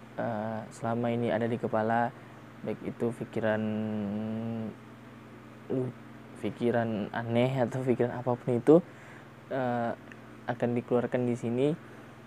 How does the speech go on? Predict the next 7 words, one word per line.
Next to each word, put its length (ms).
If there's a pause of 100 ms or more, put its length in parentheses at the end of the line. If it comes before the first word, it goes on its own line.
(120)
dan 320
juga 560 (480)
tempat 400
kita 400
untuk 320 (240)
saling 640
ini, 240